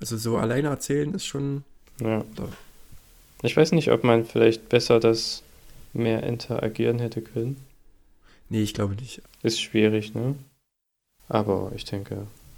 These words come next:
Speaker 2: man hat einen guten Eindruck bekommen, wie die Geburt verlaufen ist. Mir hat's riesen Spaß gemacht.
Speaker 1: Mir auch.
Speaker 2: Und ja, ich wusste das ja auch alles noch nicht. Muss ich dann erstmal alles Ying erzählen?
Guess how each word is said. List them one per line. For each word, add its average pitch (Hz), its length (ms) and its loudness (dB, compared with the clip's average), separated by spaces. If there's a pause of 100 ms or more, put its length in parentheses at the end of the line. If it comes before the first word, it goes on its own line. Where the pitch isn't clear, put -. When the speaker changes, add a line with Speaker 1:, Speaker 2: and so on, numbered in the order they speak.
(440)
Speaker 2:
man 104 160 -4
hat 107 140 -8
einen 107 120 -6
guten 127 260 -6
Eindruck - 340 -4
bekommen, 107 460 -6 (1040)
wie 110 120 -4
die 110 140 -8
Geburt 107 400 -6
verlaufen 104 520 -6
ist. - 340 -6 (1600)
Mir 123 120 4
hat's 135 220 -6
riesen 110 200 -6
Spaß 139 320 -2
gemacht. 160 380 -8 (1400)
Speaker 1:
Mir 160 200 -8
auch. 123 180 -6 (240)
Speaker 2:
Und 113 460 -2
ja, 107 200 -2 (140)
ich - 120 -12
wusste - 220 -8
das 113 160 -8
ja 123 100 0
auch 117 100 -4
alles 107 260 -4
noch 110 100 -4
nicht. 110 320 -10 (1600)
Muss 117 100 -6
ich - 120 -14
dann 117 100 -6
erstmal 113 280 -4
alles 110 340 -2
Ying 127 220 4
erzählen? 110 760 -6